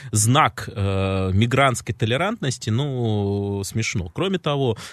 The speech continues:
э, опять же, э, это скорее вопрос, э, традиционного для, э, Британии противостояния лейбористов и консерваторов, э, чем, э, вопрос того,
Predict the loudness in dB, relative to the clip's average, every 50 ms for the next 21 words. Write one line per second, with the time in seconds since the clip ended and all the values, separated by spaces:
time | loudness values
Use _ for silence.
0 | -14 -6 -2 -2 0 0 0 -2 -2 -2 -2 -2 -2 -2 -2 -2 -2 0 0 -2
1 | -2 -2 -2 0 0 0 -2 -4 -4 -4 -4 -4 -4 -4 -4 -2 -2 0 0 0
2 | -2 -2 -4 -2 -2 -2 0 0 -2 -2 -4 -4 -4 -2 -2 -2 0 -2 -2 -4
3 | -6 -6 -6 -6 -6 -6 -6 -6 -4 -4 -2 -2 -2 -2 0 -2 -2 -2 -2 0
4 | 0 0 -2 -2 -4 -4 -4 -2 -2 0 0 0 -2 -2 -2 -4 -4 -2 -4 -4
5 | -6 -10 -14 -14 -6 -2 -2 -2 0 0 -2 -2 -2 -2 -2 -2 -2 -2 -4 -4
6 | -6 -10 -16 _ _ -8 -6 -4 -4 -2 -4 -4 -4 -6 -8 -10 -12 _ _ _
7 | -20 -20 -20 -20 _ -4 -2 -2 -2 -2 -2 -4 -2 0 0 0 0 0 -2 -2
8 | -2 0 0 0 2 2 2 2 0 0 -2 0 0 0 0 2 0 0 -2 0
9 | 0 0 0 2 2 2 2 2 2 2 2 2 2 2 2 2 2 0 0 0
10 | 0 -2 -2 -4 -6